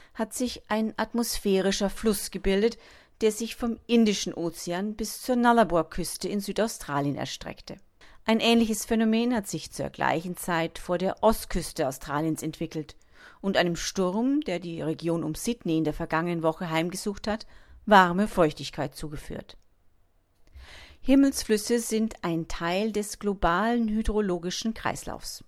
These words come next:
In den U S A beispielsweise liefert ein als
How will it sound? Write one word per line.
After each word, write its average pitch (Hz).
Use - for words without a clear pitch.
In 190
den 175
U 180
S 170
A 240
beispielsweise 151
liefert 160
ein 151
als 135